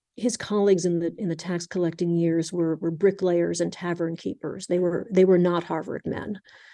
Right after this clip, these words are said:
So that, so it is a somewhat unusual, it's a d-, departure of some kind for him to have taken on the position. He does it at a time of, of economic d-, distress as well in the town. There's been a terrible fire in his,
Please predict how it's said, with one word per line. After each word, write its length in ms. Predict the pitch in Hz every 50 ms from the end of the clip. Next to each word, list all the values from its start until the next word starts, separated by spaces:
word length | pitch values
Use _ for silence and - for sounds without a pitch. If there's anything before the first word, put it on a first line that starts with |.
| - _ -
So 140 | - 220
that, 200 | 190 208 - -
so 140 | - 226 202
it 80 | 226 -
is 180 | - 233 208
a 80 | 208 190
somewhat 380 | 196 - - 180 175 170 170 170
unusual, 440 | 170 170 180 175 175 180 175 -
it's 120 | 226 - -
a 40 | 196
d-, 320 | 196 - - _ - -
departure 580 | - 233 226 - - 233 226 220 - 208 185 170
of 80 | 170
some 200 | - 180 170 165
kind 320 | 170 - - 170 170 170 165
for 100 | 165 170
him 260 | 180 170 170 170 - - -
to 100 | - 196
have 120 | 170 170
taken 280 | - 175 175 - 165 151
on 140 | 135 - -
the 80 | -
position. 540 | - - - - - - - - 254 220 - _ _ _ _ _ _ _
He 80 | - 208
does 200 | 226 226 214 202
it 100 | 202 190
at 100 | 185 175
a 40 | 160
time 300 | - - 180 170 170 175
of, 180 | 175 165 - -
of 80 | - 175
economic 580 | 190 185 202 196 196 208 220 233 208 190 - -
d-, 220 | - 185 196 196 - _ _ -
distress 520 | 254 233 - - - 185 170 170 170 -
as 100 | 185 180
well 240 | 196 190 196 190 180
in 80 | 175
the 80 | 165 160
town. 360 | 160 - - 220 202 175 165
There's 140 | 147 160 156
been 140 | - 165 170
a 60 | 165
terrible 400 | 170 - 190 190 190 185 190 175
fire 500 | 170 - - 180 175 175 170 165 165 160
in 80 | - 180
his, 320 | 165 - 175 - -